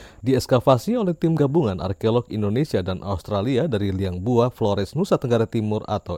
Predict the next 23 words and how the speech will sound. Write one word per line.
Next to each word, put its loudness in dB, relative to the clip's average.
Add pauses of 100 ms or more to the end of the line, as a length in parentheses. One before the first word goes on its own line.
N -8
T -6
T. -6 (560)
brin 4
mengumumkan 0
perkembangan -2
itu -2
dalam -2
peringatan -4
dua 0
puluh -6
tahun -4
penemuan -4
Homo -4
floresiensis -2
di -2
situs -6
Liang -4
Bua 0
yang -2
digelar -4
baru-baru -2
ini. -6